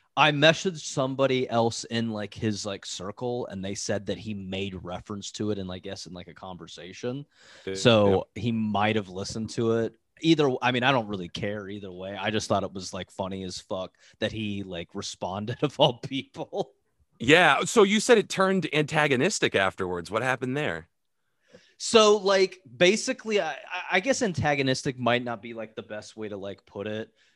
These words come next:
Speaker 1: He just, like, I basically, like, he sent the response about, like, the bald lady, like, trying to fuck him. And I was just like,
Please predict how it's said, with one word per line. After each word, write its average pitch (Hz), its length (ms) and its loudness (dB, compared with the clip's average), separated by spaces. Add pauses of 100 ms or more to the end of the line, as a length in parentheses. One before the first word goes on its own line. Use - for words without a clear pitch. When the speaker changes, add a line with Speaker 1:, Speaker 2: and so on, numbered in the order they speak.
(120)
Speaker 1:
He 170 180 -2
just, 190 300 2
like, 190 320 2 (120)
I 151 200 4
basically, 165 640 2
like, 127 500 0 (920)
he 147 300 -6
sent 165 300 2
the 165 80 0
response 120 600 0
about, 107 380 -2
like, 107 180 -6
the 107 80 -4
bald 95 320 -4
lady, 104 240 -6
like, 92 160 -10
trying 104 320 -10
to 95 80 -12
fuck 92 300 -10
him. 101 220 -8
And 98 120 -6
I 104 100 -2
was 98 140 -6
just - 220 -8
like, 98 140 -10